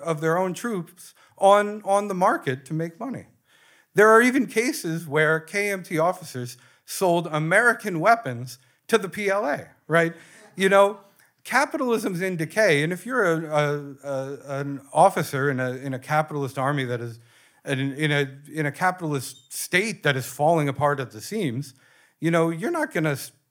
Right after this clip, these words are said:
you know, do your duty in a, in a, you know, efficient and, and disciplined way. You're gonna try to get what, uh,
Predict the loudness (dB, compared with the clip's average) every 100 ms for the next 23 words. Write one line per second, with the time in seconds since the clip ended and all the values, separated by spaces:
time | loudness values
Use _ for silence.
0 | _ -8 -6 -8 -6 -6 -4 -8 -6 -8
1 | -4 -6 -6 -8 -12 -14 -12 -10 -10 -12
2 | -18 -20 -20 _ -14 -8 -6 -6 -8 -8
3 | -8 -6 -8 -8 -8 -8 -8 -10 -10 -4
4 | -2 -2 -6 -10 -6 -2 -2 -2 -4 -2
5 | -4 0 0 0 0 -2 0 0 0 0
6 | -2 -2 -2